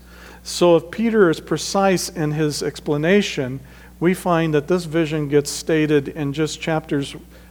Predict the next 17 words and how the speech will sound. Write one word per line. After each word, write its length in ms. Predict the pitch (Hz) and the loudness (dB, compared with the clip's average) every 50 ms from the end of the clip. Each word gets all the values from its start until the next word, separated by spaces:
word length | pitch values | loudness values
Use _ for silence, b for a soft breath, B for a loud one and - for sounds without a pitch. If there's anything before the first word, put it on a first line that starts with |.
| B B B | B B B
ten 220 | - 180 185 180 | -4 -2 0 0
and 140 | 175 156 143 | 0 0 0
eleven 560 | 135 135 143 160 165 156 139 131 127 127 127 - | 0 2 4 4 4 4 2 0 -4 -4 -10 -10
nine 420 | - 139 135 143 143 147 151 151 143 | -8 -6 -4 -2 -2 -2 -2 -4 -6
times. 680 | - 139 147 143 120 107 98 95 - - - - - - - - - - b b b b b b b b b b b - | -6 -6 -4 -4 -6 -6 -10 -12 -14 -14 -14 -14 -16 -20 -20 -20 -20 -20 b b b b b b b b b b b -6
Nine 260 | 151 160 165 170 160 | -2 0 0 0 0
times 300 | - 180 175 160 143 123 | -2 0 0 0 0 -2
he 80 | - 131 | -6 -8
tells 380 | 127 - 160 160 156 151 147 | -8 -4 0 2 2 2 2
them 120 | - 131 127 | -2 -6 -6
about 300 | 127 123 139 131 131 - | -6 -4 -4 -6 -6 -6
this 120 | 127 120 | -8 -8
sheet 440 | - - - - 175 156 127 117 - | -8 -8 -8 -4 -4 -4 -4 -4 -8
that 120 | - - | -16 -14
comes 220 | - - 139 127 - | -10 -10 -8 -8 -10
from 160 | - 135 120 | -10 -10 -4
heaven 320 | 139 156 143 120 107 101 | 0 0 0 0 -2 -8